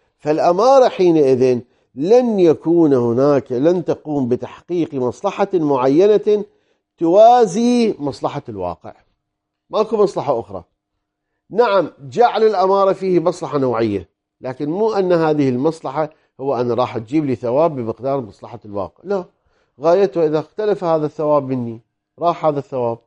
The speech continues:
فأنا معذور، فأنا معذور في حالة ال-، في حالة الخطأ. في حالة الإصابة أحصل على مصلحة الواقع. فحينئذ،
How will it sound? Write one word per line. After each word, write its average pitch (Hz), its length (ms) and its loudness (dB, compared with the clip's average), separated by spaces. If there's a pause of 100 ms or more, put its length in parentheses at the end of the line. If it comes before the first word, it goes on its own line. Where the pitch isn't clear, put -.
(120)
فأنا 160 280 -4
معذور، 120 440 -4 (2250)
فأنا 165 300 0
معذور 143 440 0
في 131 160 -10
حالة 135 380 -4
ال-، 101 220 -16
في 113 100 -16
حالة 127 340 -6
الخطأ. 110 380 -14
في 190 160 -4
حالة 220 300 0
الإصابة 208 480 0 (300)
أحصل 120 340 -10
على 95 240 -4
مصلحة 110 440 -16
الواقع. 85 540 -12 (420)
فحينئذ، 127 680 0